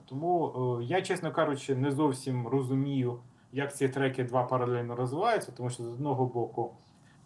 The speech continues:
е, західні партнери обговорюють ці самі гарантії, з іншого боку, Росія їх відкидає повністю, хоча, е, теоретично ці гарантії мають вступити в силу якраз після, е,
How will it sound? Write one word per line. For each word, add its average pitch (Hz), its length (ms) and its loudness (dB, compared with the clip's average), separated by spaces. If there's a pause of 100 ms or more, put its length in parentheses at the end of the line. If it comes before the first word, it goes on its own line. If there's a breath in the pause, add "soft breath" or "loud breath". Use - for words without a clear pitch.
(100)
е, - 40 -4
західні 127 360 0
партнери 123 440 0
обговорюють 117 640 -2
ці 120 100 -8
самі 117 280 -10
гарантії, 170 500 2
з 120 60 -2
іншого 139 300 -2
боку, 143 220 0
Росія 120 320 -4
їх 123 240 -4
відкидає 151 480 0
повністю, 190 540 0 (480)
хоча, 131 560 2 (140)
е, 120 40 -2
теоретично 143 580 2
ці 123 120 -4
гарантії 127 440 0
мають 117 200 -4
вступити 131 600 -4 (380)
в - 40 -16
силу 143 340 -4
якраз 123 360 0
після, 139 340 -2
е, 110 340 -4